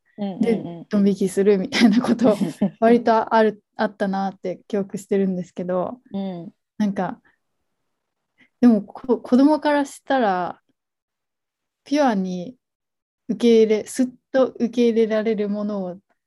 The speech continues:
Speaker 2: アップデートして作り続けてるっていうのはずっとそうなんですかね。
Speaker 1: いや、そうだと思う。多分、なんか、そうだよね。教科書とかも考えてみるとそういうもんだし。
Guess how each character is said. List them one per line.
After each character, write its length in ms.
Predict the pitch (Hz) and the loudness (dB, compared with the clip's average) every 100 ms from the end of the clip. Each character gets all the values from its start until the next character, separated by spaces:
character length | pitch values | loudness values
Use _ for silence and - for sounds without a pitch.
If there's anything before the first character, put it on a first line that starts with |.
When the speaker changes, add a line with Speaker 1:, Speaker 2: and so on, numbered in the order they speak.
| _ _ _ _ _ _ _ _ _ _ - | _ _ _ _ _ _ _ _ _ _ -6
Speaker 2:
ア 100 | 220 | -6
ッ 20 | |
プ 180 | 208 233 | 0 2
デ 160 | 233 | 2
ー 40 | 226 | 2
ト 100 | 202 | -4
し 80 | 190 | -6
て 160 | 190 | -10
作 220 | 190 - 226 | -10 -4 -2
り 140 | 214 | 0
続 200 | 202 214 | -2 -4
け 120 | 208 202 | -4 -6
て 200 | - 185 | -4 -2
る 100 | 185 | -2
っ 40 | |
て 180 | 185 196 | -4 -6
い 20 | |
う 40 | |
の 100 | 190 | -4
は 80 | 185 | -6
ず 140 | 180 208 | -6 -8
っ 40 | |
と 220 | 202 233 | 0 0
そ 160 | 233 240 | 4 4
う 40 | |
な 140 | 220 185 | 2 -2
ん 180 | 180 - _ _ _ - | -6 -10 _ _ _ -10
で 60 | |
す 100 | 185 | -10
か 100 | - | -10
ね。 300 | 170 180 - _ _ _ _ _ _ | -10 -10 -12 _ _ _ _ _ _
Speaker 1:
い 60 | 208 | 0
や、 160 | 202 | 0
そ 180 | 202 269 | 2 2
う 40 | |
だ 120 | 247 220 | 2 0
と 160 | 214 | 0
思 220 | 208 202 | 0 0
う。 40 | 190 | -2
多 160 | 226 | -4
分、 460 | 220 202 190 185 170 - _ _ _ _ _ _ _ _ _ _ _ _ _ | -2 0 -2 -4 -8 -16 _ _ _ _ _ _ _ _ _ _ _ _ _
な 140 | 220 226 | -8 -6
ん 60 | 214 | -2
か、 240 | 202 - _ _ _ _ _ _ _ _ | -4 -4 _ _ _ _ _ _ _ _
そ 180 | - 277 | 0 2
う 40 | |
だ 80 | 254 | 4
よ 100 | 190 | 2
ね。 120 | 180 | -2
教 200 | 170 359 | 0 2
科 100 | 349 | 2
書 160 | 415 285 | 0 -2
と 120 | 226 | -2
か 100 | 185 | -2
も 120 | 175 | -6
考 260 | - 247 233 | -6 -4 -2
え 80 | 226 | -4
て 100 | 185 | -6
み 100 | 175 | -14
る 40 | 160 | -16
と 120 | 160 | -16
そ 240 | - 196 | -4 -2
う 20 | |
い 80 | 190 | -2
う 80 | 185 | -2
も 140 | 185 | -6
ん 40 | 185 | -6
だ 120 | 160 | -10
し。 400 | - 156 151 151 | -10 -10 -10 -10